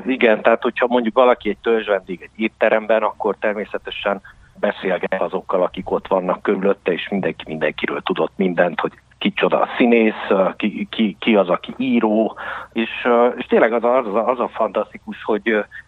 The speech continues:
ezekből a kapcsolatokból azért ez most már nagyon régen volt, hogyha utána számolok, mert kilencvenhetet írtunk akkor, amikor én kikerültem, és, ö, és hogy, hogy, hogy valahogy mindenki mégiscsak a,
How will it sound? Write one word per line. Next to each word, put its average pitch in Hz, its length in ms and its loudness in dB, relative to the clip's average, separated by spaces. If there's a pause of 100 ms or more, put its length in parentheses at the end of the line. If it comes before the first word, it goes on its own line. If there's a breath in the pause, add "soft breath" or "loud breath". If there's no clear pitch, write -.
ezekből 117 400 2
a 107 60 2
kapcsolatokból 110 800 0
azért 113 200 0
ez 113 100 0
most 113 200 -12
már 120 100 0
nagyon 127 280 -2
régen 92 400 -4
volt, 98 360 0 (140)
hogyha 104 380 -2 (120)
utána - 360 -2
számolok, 95 440 0
mert 92 220 -4
kilencvenhetet 92 1000 -2
írtunk - 400 -6 (100)
akkor, - 520 -2 (480 loud breath)
amikor 104 400 0
én 98 120 -2
kikerültem, 107 880 0 (840 loud breath)
és, 113 380 2 (140)
ö, 113 180 4 (500 loud breath)
és 123 140 -2
hogy, 143 220 -2
hogy, - 320 -4
hogy 160 340 -4
valahogy 127 360 4
mindenki 120 480 0
mégiscsak 107 540 -4
a, 110 120 4